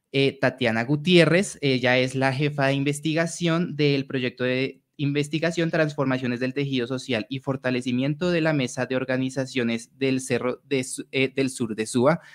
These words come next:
y a Silvia Angulo, una de las colaboradoras de este proyecto que busca transformar el tejido social de una comunidad, eh, en la localidad de Suba.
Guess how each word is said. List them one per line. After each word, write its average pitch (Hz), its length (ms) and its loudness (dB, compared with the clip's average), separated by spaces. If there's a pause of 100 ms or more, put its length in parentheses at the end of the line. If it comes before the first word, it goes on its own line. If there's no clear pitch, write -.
(440)
y 185 240 -2
a 165 140 4
Silvia 131 540 2
Angulo, 139 420 4
una 123 240 2
de 131 80 4
las 139 160 0
colaboradoras 139 760 0
de 135 140 0
este 120 260 -6
proyecto 139 760 0
que 185 120 -2
busca 135 640 0
transformar 143 800 0
el 165 160 0
tejido 151 400 0
social 131 520 -2
de 120 120 0
una 123 220 0
comunidad, 131 680 2 (580)
eh, 123 600 2
en 131 420 0
la 131 120 4
localidad 120 540 0
de 113 100 -4
Suba. 110 480 -2